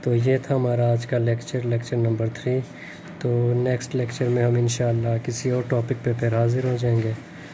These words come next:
तो please video को लाइक करो, तो channel को भी subscribe करना, ताकि next जो भी videos है वो फिर आप तक बआसानी पहुंच सकें।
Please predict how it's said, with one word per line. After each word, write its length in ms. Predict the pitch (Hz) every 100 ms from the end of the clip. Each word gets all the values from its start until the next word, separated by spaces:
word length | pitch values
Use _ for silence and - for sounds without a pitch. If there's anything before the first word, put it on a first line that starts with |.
| - - -
तो 320 | 131 120 120 120
please 480 | 120 120 120 -
video 280 | 127 123 127
को 140 | 120 123
लाइक 340 | 120 120 123
करो, 220 | 139 127 120 120 - - - - -
तो 260 | - 120 117
channel 380 | 117 131 127 131
को 140 | 139
भी 100 | 131
subscribe 560 | 123 123 - - 120 117
करना, 300 | 120 123 139 - - - - - - -
ताकि 240 | 135 127
next 440 | 131 127 123 - 139
जो 200 | 131 127
भी 80 | 127
videos 500 | 123 120 120 120 120
है 60 |
वो 340 | 117 117 113 110
फिर 140 | - 113
आप 140 | 113 -
तक 120 | 117 117 - - - -
बआसानी 480 | 123 120 - 120 120
पहुंच 280 | 120 110 107
सकें। 360 | 113 - 110